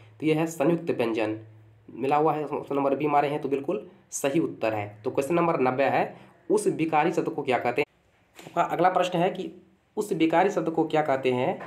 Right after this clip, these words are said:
जिसे किसी विशेष वस्तु भाव और जी का बोध होता है? तो उसे कहा जाता है क्रिया विशेषण। ऑप्शन नंबर डी मारे हैं तो आपका सही उत्तर है। तो अगला प्रश्न है कि गुरु नानक की जो है रचनाओं का संग्रह किसने किया था? तो ये क्या था गुरु अर्जुन देव ने।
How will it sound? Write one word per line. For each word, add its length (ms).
जिसे 220
किसी 360
विशेष 320
वस्तु 300
भाव 280
और 400
जी 180
का 180
बोध 240
होता 220
है? 260
तो 60
उसे 180
कहा 140
जाता 220
है 120
क्रिया 220
विशेषण। 320
ऑप्शन 240
नंबर 220
डी 100
मारे 200
हैं 120
तो 80
आपका 160
सही 220
उत्तर 240
है। 80
तो 80
अगला 120
प्रश्न 240
है 80
कि 100
गुरु 140
नानक 360
की 60
जो 140
है 140
रचनाओं 280
का 140
संग्रह 360
किसने 280
किया 180
था? 160
तो 360
ये 60
क्या 140
था 120
गुरु 300
अर्जुन 320
देव 140
ने। 160